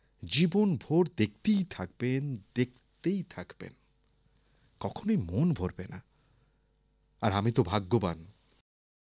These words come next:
আমি ভ্রমণ করার অনেক সুযোগ পেয়েছি। যখন মুখ্যমন্ত্রী ছিলাম না, প্রধানমন্ত্রী ছিলাম না, আর আপনাদের মতো অল্প বয়সের ছিলাম,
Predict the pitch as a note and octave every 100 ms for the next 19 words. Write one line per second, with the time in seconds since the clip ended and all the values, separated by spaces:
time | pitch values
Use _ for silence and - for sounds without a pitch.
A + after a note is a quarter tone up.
0 | _ - C3 D#3+ A#2 D3+ F3 F3 F#3 E3+
1 | C3+ G3+ - - A2 G2 - E2+ - -
2 | _ _ _ _ _ _ _ _ - C3
3 | D#3 D#3+ D#3 - F3 F3 E3+ E3 - D#3+
4 | F#3 B2+ D#2+ - _ _ _ _ _ -
5 | B2+ D#3 D3+ D#3+ D#3 D3 - F3 F#3+ A2+
6 | E2 E2 _ _ _ _ - A#2 A#2 -
7 | C#3 C#3+ C#3 C#3 C#3 C3 _ - A2 A#2
8 | C3+ B2 C3+ E3 G3+ - - E2+ E2+